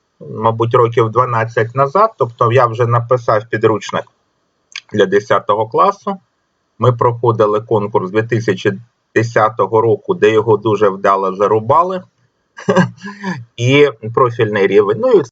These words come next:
стандарт, профільний рівень, академічний тоді називався. Але,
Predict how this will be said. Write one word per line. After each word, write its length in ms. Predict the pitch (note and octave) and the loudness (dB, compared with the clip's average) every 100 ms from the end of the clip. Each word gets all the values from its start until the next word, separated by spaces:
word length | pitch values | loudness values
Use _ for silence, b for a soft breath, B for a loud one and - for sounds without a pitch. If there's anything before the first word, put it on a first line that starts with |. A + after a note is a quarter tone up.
| _ _ | _ _
стандарт, 420 | A2+ A#2 C#3 - | 0 2 0 0
профільний 480 | A#2 A#2 G#2 F#2+ F#2 | 0 0 0 2 2
рівень, 260 | F#2+ G2+ | 2 0
академічний 680 | G#2 G#2+ G2+ G2+ F#2+ - F2+ | -2 -2 -2 -4 -6 -6 -6
тоді 240 | F2+ F2+ | -4 -4
називався. 500 | F2+ F2+ F#2 E2+ - | -4 0 0 0 0
Але, 140 | B2 | 0